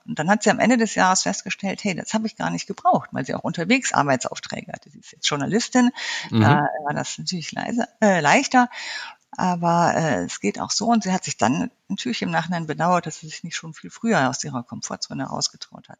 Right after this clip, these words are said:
Speaker 1: Also es ist ein sehr leicht zu leben, lesen, mit vielen Lachern und, äh, es gibt schöne Bilder im Kopf, weil Lernende sind ja Reisende. Und das ist schön. Und, ähm, ich hatte die Katrin auch noch gefragt, ob sie noch um eine Buchempfehlung hätte, äh, auf der fachlichen Seite.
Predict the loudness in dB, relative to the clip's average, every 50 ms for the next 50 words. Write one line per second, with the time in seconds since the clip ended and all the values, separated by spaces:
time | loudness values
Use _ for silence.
0 | _ -12 -10 -6 -4 -4 -4 -4 -4 -4 -4 -4 -4 -4 -6 -10 -14 -18 -20 -20
1 | _ _ -6 0 2 4 4 6 6 6 4 4 4 0 -2 -2 0 0 0 2
2 | 2 0 -2 -4 _ 0 2 4 4 4 4 2 2 0 0 -2 -6 -16 _ -2
3 | -2 0 0 2 2 4 4 6 4 4 4 2 2 4 4 4 4 4 2 2
4 | -2 -6 _ -6 -4 -2 -2 -2 -2 -4 -6 -4 -2 -2 0 2 2 0 0 -2
5 | -6 -10 -12 -12 -12 -14 _ -4 -4 0 2 2 2 2 2 2 2 2 4 4
6 | 4 4 2 -2 -4 -4 -6 -6 -6 -8 -6 -4 -2 0 2 2 2 4 4 2
7 | 2 0 0 -2 -6 -6 -6 -6 -6 -4 -4 -2 0 0 0 0 -2 -4 -8 -8
8 | -8 -10 -12 -14 -20 -18 -16 -16 -18 -18 -20 _ _ _ -20 -20 -20 -20 -20 -12
9 | -6 -2 0 0 0 -2 -4 -16 _ _ _ -20 -20 -20 -20 -20 -20 -20 -20 -20
10 | _ _ _ _ _ -10 -8 -8 -8 -8 -10 _ _ -12 -10 -8 -6 -4 -4 -4
11 | -6 -6 -8 -6 -6 -6 -6 -4 -6 -4 0 0 0 0 0 0 0 0 0 2
12 | 2 2 2 2 0 -2 -4 -6 -4 -4 -2 2 2 4 2 2 0 -6 -10 -10
13 | -4 0 2 2 4 2 2 2 2 2 2 2 2 0 -2 -6 -4 -2 -2 -2
14 | 0 0 0 2 2 4 4 4 4 4 2 2 2 2 2 2 2 2 0 0
15 | -2 -4 -10 -6 0 0 0 2 0 -2 0 0 0 0 2 2 2 4 4 4
16 | 4 4 2 0